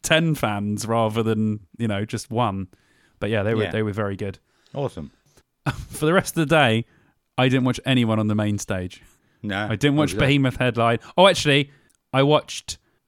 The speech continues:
Speaker 1: about fifteen minutes of Testament and was so bored I left.
Speaker 2: <laughs>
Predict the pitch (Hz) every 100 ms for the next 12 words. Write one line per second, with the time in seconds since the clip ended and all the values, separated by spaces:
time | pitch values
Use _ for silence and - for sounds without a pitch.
0 | _ 127 113 - 139 143 143 - _ _
1 | _ - - - 131 - 151 147 139 131
2 | - - - - 120 - 104 98 95 _
3 | _ _ _ - 113 107 - - 120 110
4 | - 110 104 101 98 98 92 - - -
5 | - 139 156